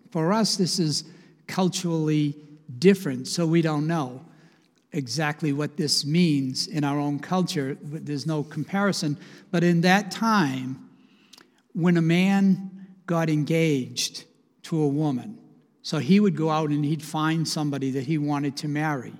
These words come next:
And then what he would do is he would just leave her at her father's house. He would go back to his father's house,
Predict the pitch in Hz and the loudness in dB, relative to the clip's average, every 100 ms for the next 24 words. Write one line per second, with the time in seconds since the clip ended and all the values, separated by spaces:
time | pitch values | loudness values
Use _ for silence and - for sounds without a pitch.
0 | _ _ _ _ _ _ _ _ _ 165 | _ _ _ _ _ _ _ _ _ 0
1 | 151 135 202 240 226 220 196 170 139 127 | 0 2 4 4 4 2 2 2 -2 2
2 | 220 165 120 120 - - _ _ _ _ | 2 2 -4 -16 -20 -20 _ _ _ _
3 | _ _ _ - 160 151 151 - 170 151 | _ _ _ -2 0 2 0 0 0 2
4 | 175 170 214 233 226 - 127 113 - - | -2 -2 2 4 4 2 -6 -12 -18 -20
5 | _ _ 135 139 135 170 156 151 156 - | _ _ -8 -6 -6 -4 -4 -2 -4 -6
6 | 135 123 - - _ _ _ _ _ - | -8 -10 -12 -14 _ _ _ _ _ 2
7 | 190 175 143 156 127 156 190 - 185 - | 4 4 2 -2 -2 0 -2 -2 -2 0
8 | 240 269 - 180 147 131 131 127 - 127 | 0 0 -2 -2 -2 -2 -6 -6 -8 -8
9 | 127 - | -8 -10